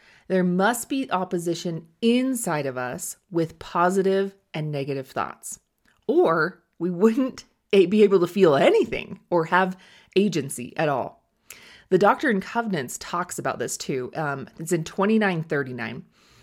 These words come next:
and it says, "It must needs be that the devil should tempt the children of men, or they could not be agents unto themselves. For if they never should have bitter, they could not know the sweet."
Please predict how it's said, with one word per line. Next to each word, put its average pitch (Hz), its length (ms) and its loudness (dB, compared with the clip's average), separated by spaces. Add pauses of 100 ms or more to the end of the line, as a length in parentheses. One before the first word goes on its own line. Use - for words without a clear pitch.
(120)
and 165 100 -8
it - 80 -8
says, 175 220 2
"It - 100 -6
must 185 480 0
needs 240 240 -2
be 151 280 -4
that 143 240 -4
the 151 80 0
devil 185 480 0
should - 380 -6
tempt - 520 -8
the 311 80 -6
children 208 580 -4
of 160 120 -8
men, 131 320 -8
or 151 200 -2
they 175 360 0
could 254 260 -8
not 170 340 -4
be 160 280 -10
agents 151 480 -6
unto 131 260 -12
themselves. - 640 -14 (420)
For 180 120 2
if 185 100 0
they 196 160 4
never 208 400 0
should 233 240 0
have 233 240 -6
bitter, 185 460 0 (400)
they 160 240 2
could 156 320 -6
not 147 360 -2
know 135 220 -6
the 127 140 -10
sweet." - 480 -16